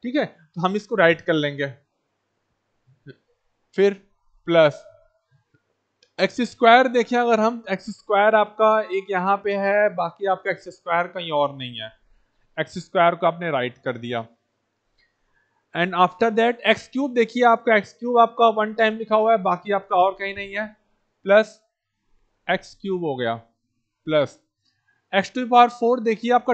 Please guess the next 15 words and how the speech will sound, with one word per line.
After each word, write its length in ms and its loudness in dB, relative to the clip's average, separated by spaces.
टू 140 -6
टाइम 300 -2
है, 100 -8
यहाँ 240 0
पे 140 -6
भी 120 -4
और 160 0
यहाँ 240 0
पे 140 -4
भी 200 -8
है, 100 -4
इवन 240 -2
टाइम 200 0
हो 120 -4
गया, 200 -4